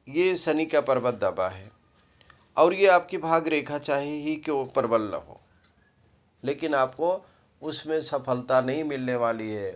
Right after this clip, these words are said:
उसमें कामयाबी नहीं मिलने वाली है, कहीं ना कहीं शनि के दोष को प्रभावित कर रही है। अब इसी के साथ एक और हम साइन देखते हैं।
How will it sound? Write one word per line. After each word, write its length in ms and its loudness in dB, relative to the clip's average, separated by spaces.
उसमें 340 -4
कामयाबी 600 2
नहीं 260 -2
मिलने 320 -2
वाली 340 -2
है, 240 2
कहीं 240 0
ना 120 -2
कहीं 340 0
शनि 360 -2
के 140 -6
दोष 300 -4
को 160 -10
प्रभावित 520 -4
कर 200 -8
रही 240 -12
है। 120 -18
अब 140 6
इसी 260 2
के 140 4
साथ 340 4
एक 260 -2
और 280 4
हम 480 -4
साइन 340 -2
देखते 380 -4
हैं। 240 -8